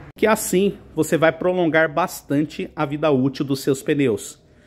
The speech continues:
Sem contar também que trocar só um amortecedor e deixar já o outro usado, você pode comprometer a estabilidade do seu carro, o comportamento da suspensão,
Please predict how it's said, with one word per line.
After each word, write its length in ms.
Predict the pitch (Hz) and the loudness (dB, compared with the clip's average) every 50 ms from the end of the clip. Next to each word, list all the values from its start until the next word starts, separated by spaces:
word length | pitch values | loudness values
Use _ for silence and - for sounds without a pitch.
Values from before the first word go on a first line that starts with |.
| - - - | -20 -20 -20
Sem 320 | - - - - 202 226 240 | -14 -8 -2 0 0 0 2
contar 440 | 240 220 202 180 180 180 185 180 | 2 0 2 2 4 2 2 2
também 280 | - 165 151 147 151 165 | 2 2 2 2 2 0
que 100 | - 147 | -2 -6
trocar 360 | - 175 156 - 151 151 147 | -6 -6 -4 0 0 0 0
só 200 | 147 - - 165 | 0 -2 -2 -2
um 180 | 196 220 208 185 | 0 0 -2 -2
amortecedor 580 | 175 160 151 - 156 - - 147 123 135 139 | -2 -2 -2 -2 -2 -2 -2 -2 0 2 2
e 60 | 139 127 | 2 2
deixar 440 | 139 135 135 - - 143 156 160 | 2 0 0 0 0 0 0 2
já 140 | 143 143 139 | 2 2 2
o 100 | 135 131 | 2 2
outro 260 | 120 127 131 131 127 | 2 0 -2 -2 -6
usado, 500 | 113 104 117 127 165 175 139 117 101 - - - - - _ _ - - - | -6 -4 -2 -2 0 -2 -4 -6 -10 -12 -12 -16 -20 -20 _ _ -20 -12 -10
você 220 | 139 131 - 123 | -8 -4 -4 -2
pode 240 | - 151 151 151 147 | 0 2 2 2 2
comprometer 640 | - 156 139 - 147 143 147 139 139 147 139 135 | 0 -2 -2 0 2 2 2 2 2 2 2 2
a 120 | 131 131 131 | 2 2 0
estabilidade 640 | 127 - - 139 127 131 127 120 120 123 127 120 120 | -2 -4 -6 -4 -4 -4 -4 -4 -4 -4 -4 -4 -8
do 80 | - | -10
seu 160 | - - 175 | -8 -8 -8
carro, 380 | - - - 160 160 151 139 135 | -6 -2 0 0 0 0 0 -2
o 20 | |
comportamento 560 | - - 123 - 131 123 127 120 123 120 120 - | -4 -4 -4 -2 -2 -2 -2 -2 -4 -6 -6 -6
da 80 | 143 | -6
suspensão, 880 | 135 - - - - 175 180 170 - - - 165 160 165 170 156 - | -6 -6 -8 -6 -4 -2 -2 -2 -2 2 2 4 4 2 0 -2 -4